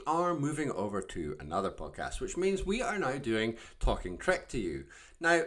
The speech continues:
I've been watching Star Trek for way more years than I would care to, uh, let anybody know about, and Kev is almost entirely new to the series, so it's very much a classic noob and an expert situation. We are going through the classic series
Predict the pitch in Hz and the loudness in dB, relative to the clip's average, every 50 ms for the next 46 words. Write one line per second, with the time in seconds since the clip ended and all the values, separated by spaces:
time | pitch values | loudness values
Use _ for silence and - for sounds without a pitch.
0 | - - - - _ - 180 208 202 202 185 165 127 117 - - 110 101 - 117 | -2 -10 -16 -6 _ 4 4 6 6 6 4 6 6 4 4 2 -4 -2 0 0
1 | 101 98 - 110 95 - - - - - 104 98 92 90 - - - - - _ | 0 0 2 0 0 0 -2 -4 0 4 4 6 6 4 2 -2 -12 -20 -20 _
2 | _ - _ _ - - 170 160 156 165 143 127 120 113 110 101 92 82 82 85 | _ -20 _ _ -14 -12 -4 2 6 8 10 10 8 8 4 0 0 0 0 0
3 | 85 85 - 92 85 82 80 76 73 73 71 - 95 82 76 - - 82 76 71 | -2 -2 -2 -4 -4 -4 -4 -4 -6 -8 -6 -2 -2 -2 -2 -2 -4 -6 -6 -6
4 | 73 69 - - - 73 71 69 64 58 57 53 50 - 50 58 62 67 73 80 | -6 -10 -12 -12 -10 -8 -8 -8 -8 -8 -10 -12 -12 -12 -12 -10 -8 -6 -4 -4
5 | - - 78 90 92 76 - 85 82 82 98 139 156 160 170 175 170 165 - - | -4 -4 -4 -6 -6 -6 -6 -6 -4 0 2 2 6 10 10 10 10 10 6 2
6 | 147 151 160 175 170 170 - - - 190 185 202 190 190 180 180 185 190 185 - | 4 4 4 2 0 -2 -2 2 4 6 6 6 4 0 0 0 0 0 0 -2
7 | - - 170 - - 165 180 196 190 180 156 143 156 180 214 - - 170 127 - | -4 -4 -2 0 0 2 2 0 -2 -4 -4 -2 0 0 -2 -2 -4 -10 -8 -6
8 | - 117 98 85 80 76 - - - - - - - - 226 233 214 - - 208 | -4 -4 -4 -4 -4 -6 -8 -10 -10 -10 -12 -8 -2 4 6 6 6 6 4 2
9 | 196 - - 233 226 208 190 175 160 - - - - - - 147 135 135 - 127 | 0 2 2 4 4 4 4 2 2 2 0 -4 -4 2 6 6 6 6 4 -2
10 | 127 - 113 107 110 110 107 104 - - - - 92 92 90 90 87 82 85 85 | -2 -2 -2 0 2 2 2 2 -2 -6 -4 -2 -2 -2 -2 -2 -4 -4 -4 -4
11 | - - - - 92 87 - - - - - - - 98 95 113 113 - - 101 | -4 -4 -4 -2 -2 -2 0 -2 -4 -4 -4 -4 -2 0 2 2 2 0 -2 -4
12 | 71 69 71 - - - - - - - - 104 113 143 165 175 175 170 170 - | -6 -10 -14 -16 -18 -20 -20 -20 -20 -16 -10 -4 0 2 4 4 4 4 2 2
13 | 135 135 135 135 139 127 123 120 123 117 117 - 120 113 - 95 - - 98 87 | 0 0 2 2 2 2 4 4 4 4 2 0 -2 -2 -4 -4 -2 0 0 0
14 | - - - - - - 98 90 87 87 87 85 | 0 -2 -4 -6 -4 -2 -2 0 0 -2 -4 -6